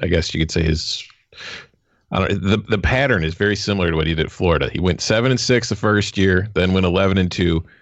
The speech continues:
then took a huge step back in year three, and then continued to, like, just kind of flutter in year four. South Carolina, six and seven in year one, jumped up to nine and four in year two, dropped down to seven and six in year three, and now he's starting off,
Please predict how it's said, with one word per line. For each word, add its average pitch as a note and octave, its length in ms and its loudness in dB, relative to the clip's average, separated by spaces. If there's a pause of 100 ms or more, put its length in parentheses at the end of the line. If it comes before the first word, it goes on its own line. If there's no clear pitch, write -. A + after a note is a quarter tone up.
(240)
then F#2 160 0
took F2+ 180 -2
a - 60 -6
huge F#2 280 0
step F#2 260 -2
back F2 260 -2
in E2+ 100 -4
year E2 140 -2
three, D#2+ 540 -4
and E2 100 -4
then D#2+ 140 -2 (100)
continued E2 500 0
to, D#2+ 100 2
like, - 220 -2
just - 180 -6
kind D#2 220 -2
of - 80 -4
flutter E2 340 0
in D2+ 60 -2
year D2 160 -2
four. F2 380 0 (420)
South A2 280 0
Carolina, G#2+ 460 2
six - 260 -2
and G2+ 120 0
seven A2+ 280 2
in G#2 100 2
year G2+ 160 0
one, F#2+ 300 0 (280)
jumped G#2 320 -4
up A#2 160 0
to A2+ 80 -4
nine G#2 260 0
and G#2+ 120 -2
four A2 220 0
in G#2+ 60 2
year G2+ 180 2
two, F#2+ 420 0 (220)
dropped F#2 340 0
down A2 300 0
to G2 80 -4
seven A2 340 0
and G2+ 120 -2
six G#2 320 -2
in F#2 80 0
year F#2+ 160 2
three, F#2+ 420 2
and E2+ 160 -4
now F#2 200 2
he's F#2 140 2
starting F#2+ 360 2
off, F2+ 240 0